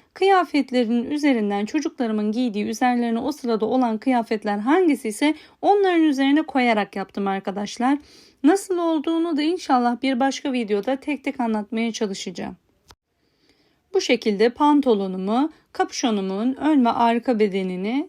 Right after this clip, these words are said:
tek tek kesiyorum. Bu şekilde bakabilirsiniz. Buralarda videoyu hızlandırmıyorum ki tek tek görün, bir şey kaçırmayın istiyorum.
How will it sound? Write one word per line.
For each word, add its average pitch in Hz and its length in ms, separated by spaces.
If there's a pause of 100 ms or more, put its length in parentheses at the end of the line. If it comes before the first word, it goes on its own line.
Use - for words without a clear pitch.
(140)
tek 240 240
tek 226 200
kesiyorum. 214 720 (1500)
Bu 294 60
şekilde 196 720 (120)
bakabilirsiniz. 202 1080 (440)
Buralarda 277 840
videoyu 262 400
hızlandırmıyorum 262 960
ki 214 280 (280)
tek 302 220
tek 269 200
görün, 240 260
bir 247 120
şey 233 240
kaçırmayın 202 580
istiyorum. - 500